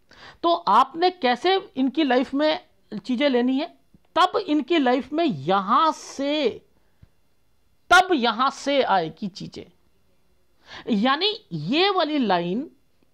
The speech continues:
इस जगह पर अगर फेट लाइन मान के चलो, ये इनका इक्कीस साल का समय है फेट लाइन पर, तो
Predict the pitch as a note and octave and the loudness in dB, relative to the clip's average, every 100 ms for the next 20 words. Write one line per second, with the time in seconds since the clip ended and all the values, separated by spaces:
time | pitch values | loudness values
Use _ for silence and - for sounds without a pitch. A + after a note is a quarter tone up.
0 | _ F4+ F#4 - F3+ F3 D#3+ C#3+ - D#3+ | _ 0 0 -4 -4 -4 0 -2 -2 -6
1 | E4+ _ _ G3 F3 G3+ G#3 E3 G#3 A#3+ | -6 _ _ -2 2 0 0 0 2 2
2 | - E3+ E3+ C4 - F#3+ A#3+ C#4 B3 G3 | 2 -2 -2 -6 -8 -2 0 0 -2 -6
3 | - D#3 G3+ C#4 - - F3 A3+ A3 F3+ | -4 -4 -2 -4 -8 -14 -6 0 0 0
4 | - _ G#3 F#3 - F#3 G3+ - _ _ | -8 _ -6 -6 -2 0 0 -4 _ _
5 | _ B3 - G#3 F3+ F3+ D#3+ C#3+ B3 B3 | _ -8 -6 -10 -8 -6 -6 -4 -6 -4
6 | G#3+ E3+ C3+ A3 F3 _ _ _ _ _ | -6 -6 -10 -12 -14 _ _ _ _ _
7 | _ _ _ - D4+ - - - - - | _ _ _ -2 -2 0 -8 -10 -18 -20
8 | _ _ _ _ - - - E4+ | _ _ _ _ -20 -20 -2 -2